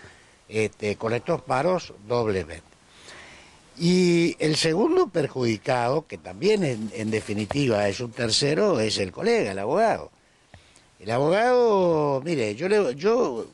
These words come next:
le digo, la colega, la abogada, que hay muchísimas. Usted ve,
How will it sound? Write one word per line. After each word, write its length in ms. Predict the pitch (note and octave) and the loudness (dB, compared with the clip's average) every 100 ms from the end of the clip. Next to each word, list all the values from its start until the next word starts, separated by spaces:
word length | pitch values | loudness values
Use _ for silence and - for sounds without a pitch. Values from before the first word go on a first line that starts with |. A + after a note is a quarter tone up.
| - | -16
le 240 | G#2+ G#2+ | -10 -4
digo, 400 | B2 C3+ A2 F2+ - _ - - - _ _ | 0 2 2 -2 -6 _ -20 -20 -20 _ _
la 260 | C3+ F3 F#3 | 0 0 0
colega, 420 | B2+ A2+ G#2+ G#2+ | 0 0 0 0
la 120 | D#3 | 2
abogada, 520 | F3 E3+ G3+ A3+ G#3 | 2 2 2 0 0
que 140 | C#3 C3+ | -2 -4
hay 120 | C3+ | -4
muchísimas. 580 | A#2+ G#2+ F#2+ - - _ _ _ _ _ _ _ | -6 -14 -18 -18 -20 _ _ _ _ _ _ _
Usted 300 | - F3 F#3+ | -14 -2 2
ve, 380 | G#3+ A#3+ A3 | 4 4 2